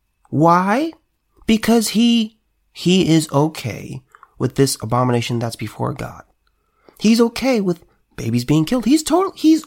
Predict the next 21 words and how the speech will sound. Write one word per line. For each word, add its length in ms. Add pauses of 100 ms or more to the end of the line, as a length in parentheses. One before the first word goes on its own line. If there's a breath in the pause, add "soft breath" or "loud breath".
okay 560
with 260
it. 220 (560 soft breath)
And 100
he's 140
proud 440
of 120
it. 240 (2750)
This 640 (100)
is 180
flat 240
out 240
evil. 420 (580)
It's 160
flat 600 (300)
out 400 (180)
evil. 400
It's, 360
it's, 300
it's 280
wrong. 720